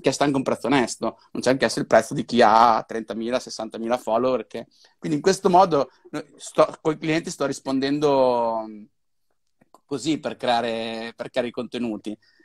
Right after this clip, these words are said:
Perché la prima cosa che ti chiedono è quella, non so, quando, quando, se tu quando vai dal cliente gli dici: "F-, Facebook è cambiato", quella, una frase commessa è: "Meno ad set",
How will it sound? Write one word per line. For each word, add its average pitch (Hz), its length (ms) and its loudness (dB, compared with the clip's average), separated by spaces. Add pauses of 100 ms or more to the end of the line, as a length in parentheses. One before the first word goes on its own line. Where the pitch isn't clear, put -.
(360)
Perché - 220 0
la 127 40 6
prima 135 200 2
cosa 139 180 0
che 143 80 2
ti 135 120 -4
chiedono 156 260 0
è 117 60 -6
quella, 131 320 6
non 120 100 -8
so, 147 160 -2
quando, 151 200 -4
quando, 165 200 -2
se 196 100 -4
tu 214 100 -6
quando 208 200 2
vai 202 100 2
dal 208 160 2
cliente 220 320 -6
gli 220 60 -6
dici: 170 320 -6
"F-, - 380 -12
Facebook 240 380 4
è 220 100 4
cambiato", 220 760 2 (240)
quella, 165 180 -2
una 170 240 -2
frase 190 280 0
commessa 190 480 0
è: 135 60 0
"Meno 196 320 -2
ad 196 200 2
set", 240 560 -2